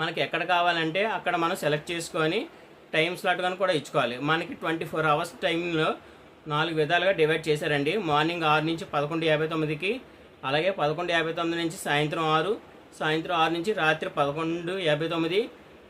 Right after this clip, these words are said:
అదేవిధంగా రాత్రి పదకొండు యాభై తొమ్మిది నుంచి తెల్లవారుజామున ఆరు వరకు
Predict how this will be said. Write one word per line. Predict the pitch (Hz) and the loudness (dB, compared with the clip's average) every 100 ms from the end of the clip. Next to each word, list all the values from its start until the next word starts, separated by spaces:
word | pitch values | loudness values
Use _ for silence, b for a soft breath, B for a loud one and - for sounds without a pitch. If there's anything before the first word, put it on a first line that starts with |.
| 139 | -2
అదేవిధంగా | 170 170 175 196 180 | 0 0 0 -2 0
రాత్రి | 160 160 170 | 0 0 -4
పదకొండు | 156 170 165 | -2 -2 -2
యాభై | 160 165 | -2 -2
తొమ్మిది | 170 170 | 0 0
నుంచి | 170 165 247 - - - - - | 0 -2 -6 -8 -16 -20 -20 -6
తెల్లవారుజామున | 156 165 170 180 175 185 262 - - - - - - 151 | -2 0 -2 -2 -2 -2 -4 -10 -20 -20 -20 -20 -6 -2
ఆరు | 160 170 | 0 0
వరకు | 165 165 | -2 0